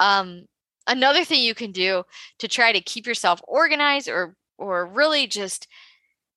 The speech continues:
ahead of the game is making a to-do list and really just looking at that to-do list and knowing what's the most important thing. Because I don't know about you,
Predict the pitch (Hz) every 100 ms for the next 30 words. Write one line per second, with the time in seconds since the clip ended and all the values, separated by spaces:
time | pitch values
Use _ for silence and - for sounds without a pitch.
0 | _ _ - - 254 269 226 180 196 202
1 | 202 196 190 _ _ 208 220 202 185 -
2 | - 196 247 294 302 254 - 202 202 202
3 | - 190 170 208 254 359 381 - - _
4 | _ _ - 233 208 240 302 311 226 208
5 | 247 294 285 240 208 - 202 190 202 247
6 | 254 - 196 202 190 202 220 214 208 -
7 | _ _ _ 185 233 - 226 202 190 -
8 | 180 - 202 - 254 302 311 320 - _
9 | _ _ _ - 226 226 240 240 208 180
10 | - 220 262